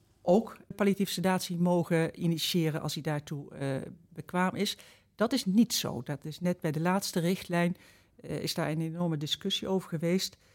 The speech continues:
Op dit moment is het voorstellen, indiceren van palliatieve sedatie een, eh,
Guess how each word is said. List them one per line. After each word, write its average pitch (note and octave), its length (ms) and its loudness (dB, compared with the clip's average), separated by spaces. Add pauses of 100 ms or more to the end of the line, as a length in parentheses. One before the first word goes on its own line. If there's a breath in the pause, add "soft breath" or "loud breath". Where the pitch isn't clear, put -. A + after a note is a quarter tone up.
(160)
Op - 220 -8
dit B3 160 2
moment G3+ 320 2
is D#3+ 80 -6
het D3+ 220 -12
voorstellen, G#3+ 540 2
indiceren F#3 520 4
van D3+ 120 -6
palliatieve C#3+ 380 -2
sedatie F3 680 0
een, D#3 260 -2 (440 soft breath)
eh, D3 580 -2